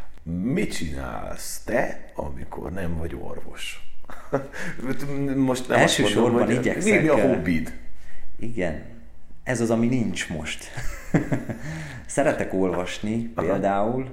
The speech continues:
Speaker 1: Mit olvasol? Vagy mi az, mi az a,
Speaker 2: Ilyen
Speaker 1: mit,
Speaker 2: könnyű
Speaker 1: amit, mi az, amit
Speaker 2: olvasmányokat,
Speaker 1: szeretsz?
Speaker 2: történelmi regényeket szeretek olvasni. Ö,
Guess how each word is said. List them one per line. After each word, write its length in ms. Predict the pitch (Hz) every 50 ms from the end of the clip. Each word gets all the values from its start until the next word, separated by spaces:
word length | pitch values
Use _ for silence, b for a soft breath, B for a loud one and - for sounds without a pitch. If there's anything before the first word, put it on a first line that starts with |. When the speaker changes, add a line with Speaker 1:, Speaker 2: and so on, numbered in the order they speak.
| - -
Speaker 1:
Mit 240 | - 131 117 113 -
olvasol? 540 | 98 - - - - - - - - - - - - - - - -
Vagy 160 | - 95 107
mi 100 | 123 113
az, 140 | 101 95 85
mi 160 | 90 117 113
az 140 | 101 90 90
a, 260 | 90 90 90 90 90 87
Speaker 2:
Ilyen 280 | 90 92 - - - - - - -
Speaker 1:
mit, 100 | 123 123
Speaker 2:
könnyű 40 | 160
Speaker 1:
amit, 60 | 156
mi 80 | 160 151
az, 40 |
amit 80 | 151 151
Speaker 2:
olvasmányokat, 480 | 143 117 127 123 - 131 120 117 113 113
Speaker 1:
szeretsz? 160 | 113 110 - -
Speaker 2:
történelmi 480 | 131 120 110 - 113 107 107 104 101
regényeket 540 | 95 101 95 92 95 92 87 92 - 104 101
szeretek 440 | - 101 95 92 92 - 92 - -
olvasni. 600 | 92 90 90 82 90 92 - - - 90 87 - - - - - - - - - - 92
Ö, 180 | 92 90 90